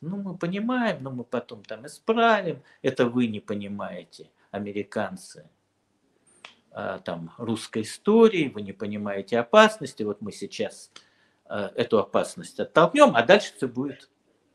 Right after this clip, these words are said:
все будет хорошо". А дальше все не было хорошо. Мы не знаем, как было бы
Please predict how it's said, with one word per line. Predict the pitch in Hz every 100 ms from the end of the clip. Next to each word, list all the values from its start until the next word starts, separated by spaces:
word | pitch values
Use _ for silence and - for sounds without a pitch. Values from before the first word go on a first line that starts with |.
| _ _
все | 135
будет | 123 131 -
хорошо". | 127 123 - - -
А | - 110
дальше | 143 147 151
все | - 165
не | 160 165
было | - 110 -
хорошо. | - - - - - _ _ _ _ _ _ _ _ _ _ _ _ _ _ _ _ _ _ _ _ _ _ _ _
Мы | 139
не | 170 202
знаем, | 202 208 139 113
как | 135 131 123
было | 196 185 123
бы | 95 90